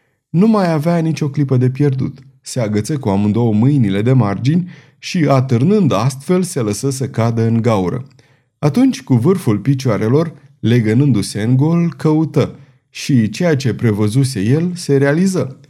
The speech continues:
Sala execuțiilor, după cum am spus, era situată deasupra fluviului. Ea nu făcea parte din construcția propriu-zisă a palatului.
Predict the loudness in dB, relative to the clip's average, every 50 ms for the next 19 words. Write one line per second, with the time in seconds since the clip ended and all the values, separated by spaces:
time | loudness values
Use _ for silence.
0 | _ _ _ _ _ _ _ _ -16 -12 -8 -6 -4 -2 -2 0 0 0 0 0
1 | -2 -4 -4 -4 -4 -4 -4 -2 -2 0 0 0 2 0 0 -2 -2 -4 -2 0
2 | 0 2 2 0 -2 -6 -6 -4 -4 -4 -2 -2 -4 -4 -2 -2 -4 -4 -4 -4
3 | -2 -2 -4 -2 -2 -2 -2 0 -2 -2 -2 -4 -6 -4 -2 0 0 0 2 2
4 | 2 0 0 0 -2 -4 -4 -6 -8 -8 -12 -20 _ _ _ _ _ _ _ -4
5 | -2 0 0 0 0 0 0 0 2 0 0 0 0 -2 -2 0 2 2 4 4
6 | 4 2 0 -2 -2 0 0 -2 -2 -2 -2 -4 -4 -2 -2 -2 -2 -2 -2 -4
7 | -6 -6 -4 -2 -4 -4 -4 -2 -4 -4 0 2 2 2 2 0 -6 -8 -4 -2
8 | 0 0 0 -2 -4 -4 -6 -6 -6 -8 -10 -16